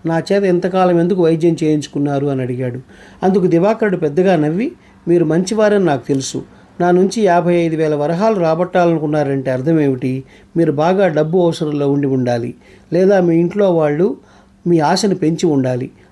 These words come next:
అందుకే మిమ్మల్ని తరచుగా నా వద్దకు రప్పించుకుని మీ సమస్యలు అడిగి తెలుసుకుని ఒక్కొక్క సమస్యకు పరిష్కార మార్గం చెప్పాను. ప్రతి మనిషి కూడా ఆశామోహంలో పడి తన సమస్యలకు పరిష్కారం ఇతరులను దోచడంలో ఉన్నదనుకుంటాడు.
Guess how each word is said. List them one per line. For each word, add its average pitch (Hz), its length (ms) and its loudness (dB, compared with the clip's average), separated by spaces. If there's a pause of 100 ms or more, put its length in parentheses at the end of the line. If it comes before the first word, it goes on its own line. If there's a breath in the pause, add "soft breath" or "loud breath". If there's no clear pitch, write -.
(100)
అందుకే 196 340 2
మిమ్మల్ని 170 360 0
తరచుగా 185 480 0
నా 156 160 0
వద్దకు 156 300 -2
రప్పించుకుని 143 720 -4 (340 loud breath)
మీ 165 120 4
సమస్యలు 185 440 0
అడిగి 165 160 0
తెలుసుకుని 190 540 -4 (380 loud breath)
ఒక్కొక్క 185 320 -2
సమస్యకు 196 560 0
పరిష్కార 165 480 0
మార్గం 143 340 0
చెప్పాను. 127 420 -6 (460 loud breath)
ప్రతి 175 160 0
మనిషి 233 300 0
కూడా 208 260 2
ఆశామోహంలో 170 680 0
పడి 180 300 -2 (360 loud breath)
తన 170 100 2
సమస్యలకు 196 600 0
పరిష్కారం 175 680 0 (280 loud breath)
ఇతరులను 208 420 0
దోచడంలో 175 600 2
ఉన్నదనుకుంటాడు. 131 680 -4